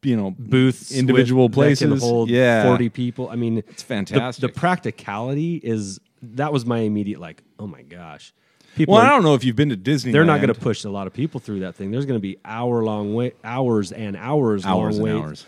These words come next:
Speaker 2: for something that's twenty-eight minutes long and cool, but that might be the only thing you do at Disneyland that <laughs> day.
Speaker 1: Right, right. Which, which I would be fine with, by the way, um,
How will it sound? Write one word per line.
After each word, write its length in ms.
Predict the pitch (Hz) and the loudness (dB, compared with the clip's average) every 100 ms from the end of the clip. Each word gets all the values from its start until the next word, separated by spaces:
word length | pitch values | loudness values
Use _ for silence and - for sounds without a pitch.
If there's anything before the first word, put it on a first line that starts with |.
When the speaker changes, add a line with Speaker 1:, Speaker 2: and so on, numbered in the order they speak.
| _ | _
Speaker 2:
for 100 | 156 | -2
something 200 | 175 196 | 0 0
that's 120 | 156 | -2
twenty-eight 320 | - 165 147 | 0 2 2
minutes 300 | 131 123 107 | 2 0 -2
long 240 | 127 131 113 | -4 -4 -4
and 120 | 95 | -8
cool, 300 | - 196 147 | -2 0 2
but 200 | 95 110 | 0 -4
that 140 | 139 | -4
might 160 | 147 135 | -4 -4
be 60 | 131 | -6
the 160 | 104 - | -8 -6
only 360 | 127 131 120 110 | -2 0 0 -2
thing 240 | - 101 | -4 -6
you 80 | 95 | -6
do 160 | 92 95 | -6 -8
at 80 | |
Disneyland 500 | 87 92 90 82 80 | -8 -12 -12 -14 -16
that 220 | 78 92 - | -14 -14 -14
<laughs> 40 | |
day. 320 | - - - - | -12 -12 -12 -6
Speaker 1:
Right, 360 | 85 82 78 - - _ | -2 -2 -4 -8 -18 _
right. 240 | - 104 95 | -2 -2 4
Which, 220 | 139 - | 4 4
which 260 | 214 160 147 | 0 0 2
I 120 | 165 | 4
would 140 | 147 117 | 4 2
be 100 | 104 | -4
fine 300 | 110 98 85 | -6 -8 -8
with, 220 | 80 - | -12 -12
by 120 | 87 | -10
the 80 | 80 | -8
way, 220 | 78 82 - | -8 -10 -12
um, 420 | - 110 95 87 | -4 -2 0 -2